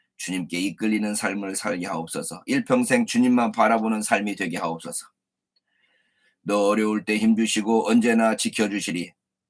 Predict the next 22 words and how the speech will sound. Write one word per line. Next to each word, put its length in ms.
주님, 400
우리가 280
어려울 420
때 200
힘을 340
주시기 340
바랍니다. 640
언제나 480
지켜주시기를 720
바랍니다. 600
주님께서 500
우리에게 400
힘주시고 680
언제나 600
지켜주실 580
줄 260
믿습니다. 520
주 140
크신 320
사랑 340
믿는 320
자 340